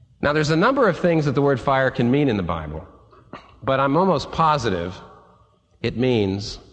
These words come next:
what it usually means in the Old Testament, and that is, "I come to judge the earth." I come to bring God's judgment, the cleansing fire of his judge-,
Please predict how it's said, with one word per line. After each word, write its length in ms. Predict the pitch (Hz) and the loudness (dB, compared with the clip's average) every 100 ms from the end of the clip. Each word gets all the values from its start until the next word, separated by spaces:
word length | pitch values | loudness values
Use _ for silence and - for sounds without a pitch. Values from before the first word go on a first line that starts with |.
| _ - | _ -4
what 140 | 127 | -2
it 60 | 131 | 0
usually 400 | 160 226 180 160 | 2 4 2 2
means 280 | 147 135 | 2 2
in 60 | - | 0
the 80 | 131 | 2
Old 180 | 165 160 | 0 0
Testament, 460 | 110 92 - 117 | -2 -4 -2 0
and 100 | 113 | 2
that 160 | 139 156 | 2 2
is, 300 | 120 117 - - - - | 0 -2 -6 -16 -14 -6
"I 120 | 127 | -6
come 400 | - 175 190 190 - | 0 0 2 -2 -4
to 100 | - | -6
judge 540 | 110 117 135 139 120 - | -2 0 0 0 -4 -8
the 160 | 107 110 | -4 0
earth." 440 | 104 82 - - - _ _ _ _ _ _ _ _ _ - | 0 -2 -8 -20 -20 _ _ _ _ _ _ _ _ _ -6
I 100 | 117 | -2
come 220 | 147 147 | -2 0
to 80 | 131 | 0
bring 200 | 139 127 | 0 0
God's 300 | 127 110 101 | 0 -2 -2
judgment, 500 | 143 156 151 180 185 - - - - _ _ _ _ | 0 0 0 0 -2 -12 -20 -20 -20 _ _ _ _
the 100 | 113 | -8
cleansing 640 | - - 165 208 180 190 | -6 -2 2 2 2 2
fire 720 | 175 - 147 131 87 78 80 - | 0 -2 -2 -2 -6 -10 -12 -10
of 120 | 98 | -6
his 240 | 110 95 | -4 -4
judge-, 500 | 90 - 127 139 131 | -8 -4 -2 -2 -4